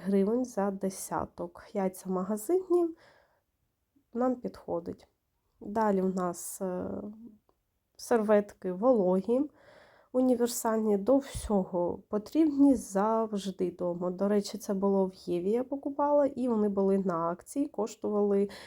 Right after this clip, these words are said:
двадцять гривень, здається, або навіть менше. Ні, менше. На жаль, чек я вже не пам'ятаю, тому далі в ці закупи ціни так, е, з пам'яті. Е,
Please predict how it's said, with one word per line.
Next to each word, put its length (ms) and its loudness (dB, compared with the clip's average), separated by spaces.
двадцять 500 -2
гривень, 440 2
здається, 540 -4
або 200 -2
навіть 420 0
менше. 380 -6
Ні, 300 -2
менше. 460 -2
На 160 0
жаль, 280 -4
чек 440 -6
я 120 0
вже 220 0
не 120 0
пам'ятаю, 560 0
тому 240 0
далі 460 0
в 40 -20
ці 200 0
закупи 440 0
ціни 440 0
так, 440 -4
е, 300 2
з 220 -12
пам'яті. 680 0
Е, 460 2